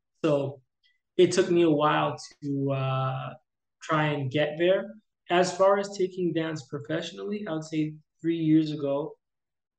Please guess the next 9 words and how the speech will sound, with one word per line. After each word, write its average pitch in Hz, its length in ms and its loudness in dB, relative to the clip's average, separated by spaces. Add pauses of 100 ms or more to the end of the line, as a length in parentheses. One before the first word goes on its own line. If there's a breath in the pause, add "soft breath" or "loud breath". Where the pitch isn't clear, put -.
um, 139 360 -6
I 151 80 -2
wanted 147 380 -2
to 151 100 -6
do 143 880 -4
the 151 80 -6
professional 143 640 -8
route 135 440 -4
because 135 680 -10